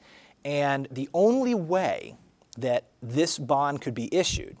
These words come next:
is if the incinerator were deemed to be self-liquidating. And what that means is that the revenue that it generates pays for the debt to fix it. There were, there wasn't any indication that that would ever be able to happen.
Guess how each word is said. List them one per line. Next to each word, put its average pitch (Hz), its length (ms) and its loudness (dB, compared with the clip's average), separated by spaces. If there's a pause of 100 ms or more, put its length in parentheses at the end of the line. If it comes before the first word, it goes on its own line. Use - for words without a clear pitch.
(160)
is 123 160 -2
if 143 120 -4
the 131 100 -6
incinerator 160 760 2
were 143 160 -2
deemed 107 580 -4
to 120 80 -6
be 123 120 -4
self-liquidating. - 1000 -6 (200)
And 107 120 -8
what 135 180 0
that 135 180 2
means 120 520 0 (320)
is 113 220 -8
that 117 220 -4
the 120 80 -6
revenue 160 520 2
that 156 120 4
it 135 160 0
generates 123 800 -2 (300)
pays 143 680 4
for - 160 -4
the 117 100 -8
debt 110 540 0 (240)
to 143 80 -4
fix - 340 -2
it. - 100 -12 (1040)
There 190 300 4
were, 175 460 4
there 170 280 -2
wasn't 170 420 2
any 175 260 0
indication 151 800 -6
that 131 120 -8
that 147 180 4
would 143 180 -2
ever 156 240 -4
be 151 200 -2
able 107 200 0
to 113 80 -4
happen. - 480 -10